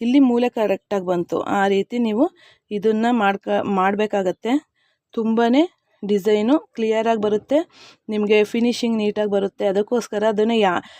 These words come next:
ನಾವು ಸಣ್ಣ ಲಾಕ್ ಮಾಡ್ತೀವಿ ನೋಡಿ, ಅದನ್ನ ಎಲ್ಲಿ ಮಾಡ್ಬೇಕು ಅನ್ನುವಂಥದ್ದು ನಿಮ್ಗೆ, ನಿಮ್ಗೆ ಐಡಿಯಾ ಇರ್ಬೇಕು. ಅದಕ್ಕೋಸ್ಕರನೇ ಈ, ಇದನ್ನೇ ಒಂದು ವಿಡಿಯೋ ಮಾಡಿ ತೋರಿಸ್ತಾ ಇದ್ದೀನಿ. ನನ್ನ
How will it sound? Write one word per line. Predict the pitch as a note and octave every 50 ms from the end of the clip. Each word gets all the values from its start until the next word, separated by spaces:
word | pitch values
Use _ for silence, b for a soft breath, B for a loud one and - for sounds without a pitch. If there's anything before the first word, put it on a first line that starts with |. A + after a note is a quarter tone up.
| B B _ -
ನಾವು | G#3 G#3+ G#3 A3
ಸಣ್ಣ | G#3 - A3 G3 G3+ A3+ B3
ಲಾಕ್ | B3+ B3 B3 -
ಮಾಡ್ತೀವಿ | B3 A3+ A3 G#3+ - A3+ G#3+ G#3+
ನೋಡಿ, | G#3+ G3+ G3+ G#3 B3+
ಅದನ್ನ | A#3+ G3 F3 G3+ G#3 A3+
ಎಲ್ಲಿ | A#3 A3+ G3+ F#3+ F#3 F#3+ F#3+ G3+ A3+ B3
ಮಾಡ್ಬೇಕು | A#3+ A3 F#3+ F3+ F#3 G3+ G#3+ G#3+ A#3 A#3+ - A3+ A3+
ಅನ್ನುವಂಥದ್ದು | A3 G#3+ G#3+ A3 A3 G#3+ G3+ - G#3 G#3 F#3 B3+ C4+
ನಿಮ್ಗೆ, | B3+ B3 A3+ G#3+ G#3 C#4+ F4+ B B B B B B B B - G3+
ನಿಮ್ಗೆ | G#3 G#3 G#3 G3 -
ಐಡಿಯಾ | G3 G3+ A3+ A3+ A#3+ A#3 G#3+
ಇರ್ಬೇಕು. | G#3 F#3 F3+ F#3 F3+ F3+ - A#3+
ಅದಕ್ಕೋಸ್ಕರನೇ | A#3+ G#3 F#3+ G3+ - G#3+ G#3+ - - A3 G#3+ G#3+ G#3 A3+ C4 C4+
ಈ, | A#3 A3 A3+ A3+ G#3+
ಇದನ್ನೇ | G#3+ F#3 G#3+ G#3+ A#3 B3+ C4+
ಒಂದು | C4+ C4 A#3+ A#3 G3+
ವಿಡಿಯೋ | G3 G3+ G#3+ A3 A3+ A#3
ಮಾಡಿ | A3+ G#3 G3+ G3+ A3 A3
ತೋರಿಸ್ತಾ | - G3+ G3 F#3+ G#3 G#3 - - G3+
ಇದ್ದೀನಿ. | G3 F#3+ F3 F#3 F#3+ A#3 D#4 F4+ B B B B B B B -
ನನ್ನ | G#3 G3+ G#3+ A#3+